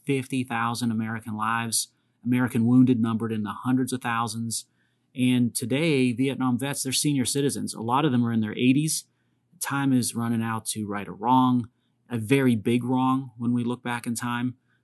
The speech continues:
From nineteen sixty-four to nineteen seventy-three, uh, during the Vietnam War, mostly young men across the nation, they dutifully answered a notice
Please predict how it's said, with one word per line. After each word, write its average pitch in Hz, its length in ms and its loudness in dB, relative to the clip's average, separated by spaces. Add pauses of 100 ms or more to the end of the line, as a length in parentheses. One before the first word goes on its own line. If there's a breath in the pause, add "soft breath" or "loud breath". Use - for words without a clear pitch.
From 110 200 -2
nineteen 120 320 0
sixty-four 123 680 -4
to 107 200 -4
nineteen 113 340 -4
seventy-three, 117 760 -6 (120)
uh, 107 140 -18
during 110 320 -10
the 104 80 -10
Vietnam 113 540 -6
War, 120 180 -6
mostly 117 680 -4
young 110 400 -8
men 117 360 -6
across 110 380 -6
the 107 60 -6
nation, 117 340 -4
they 113 140 0
dutifully 127 580 0
answered 127 300 -4
a 110 40 -2
notice 120 560 0